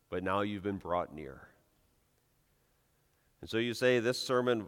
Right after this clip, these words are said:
very well, all the points of orthodoxy, hopefully, uh, are, are met. What does it mean to me as a mature believer in the Lord Jesus Christ, strong in the faith?"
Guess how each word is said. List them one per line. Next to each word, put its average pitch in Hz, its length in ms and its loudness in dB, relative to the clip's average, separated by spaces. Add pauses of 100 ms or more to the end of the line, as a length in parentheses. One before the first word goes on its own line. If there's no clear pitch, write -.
very 117 260 2
well, 113 440 4
all 104 200 2
the 107 100 -4
points 113 320 -4
of 104 80 -6
orthodoxy, 107 720 -2
hopefully, 107 680 -2 (540)
uh, 95 40 -4
are, 95 360 2
are 98 140 0
met. 123 280 2 (100)
What 107 100 0
does 117 140 -2
it 101 100 -2
mean 113 280 -2
to 104 80 -6
me 123 300 0
as 98 120 0
a 98 60 -6
mature 127 460 -4
believer 110 520 -2
in 107 60 -4
the 98 80 -6
Lord 113 300 0
Jesus 98 380 -10
Christ, 131 640 -2
strong 143 580 4
in 135 80 0
the 127 80 0
faith?" 165 600 0